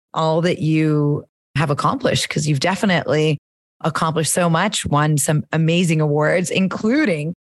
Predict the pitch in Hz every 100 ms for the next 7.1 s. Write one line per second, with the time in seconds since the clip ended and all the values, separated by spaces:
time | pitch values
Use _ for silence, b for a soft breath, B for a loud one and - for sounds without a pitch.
0 | _ _ - 170 160 156 180 160 - 165
1 | 156 156 156 156 147 151 143 - 170 131
2 | - 143 139 139 151 156 214 - 139 156
3 | - 143 143 156 151 - 190 202 156 175
4 | 151 - 165 156 165 160 151 151 B B
5 | B 247 185 240 208 214 233 226 202 208
6 | 190 262 190 185 - 185 165 160 170 233